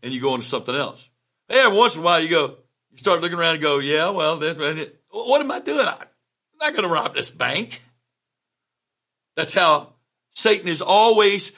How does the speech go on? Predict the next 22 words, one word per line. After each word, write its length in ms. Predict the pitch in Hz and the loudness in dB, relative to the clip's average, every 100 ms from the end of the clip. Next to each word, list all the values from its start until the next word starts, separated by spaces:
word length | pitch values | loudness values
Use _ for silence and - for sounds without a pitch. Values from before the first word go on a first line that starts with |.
| _ | _
he's 220 | - 208 170 | -6 -2 -2
a 40 | |
fly 300 | 170 226 202 | 2 4 4
fisherman. 540 | - 160 - 110 - _ _ _ _ _ _ _ _ _ _ _ _ _ _ _ _ _ _ _ _ | 0 -6 -4 -8 -12 _ _ _ _ _ _ _ _ _ _ _ _ _ _ _ _ _ _ _ _
He, 180 | 147 147 | -2 -2
he's 300 | 147 147 143 | -6 -8 -4
casting 440 | 196 190 - 160 | -2 -2 -2 -6
stuff 300 | - 185 175 | -2 -2 2
out 280 | 185 180 170 | 2 2 0
there 360 | 156 131 120 123 | -2 -2 -6 -6
in 300 | 147 143 143 _ | -4 -4 -10 _
thoughts 340 | 170 165 - - | -4 -4 -4 -6
in 120 | 143 | -6
your 100 | 127 | -6
mind 560 | 139 170 143 117 101 _ _ _ _ _ _ _ | -2 0 -2 -4 -12 _ _ _ _ _ _ _
to 100 | 127 | -6
see 320 | - 165 151 | -2 0 -2
if 140 | 127 | -4
we 80 | 135 | -8
take 280 | 120 160 147 | -4 -4 -4
the 80 | 127 | -6
bait. 600 | 160 117 - _ - - | -6 -6 -10 _ -20 -20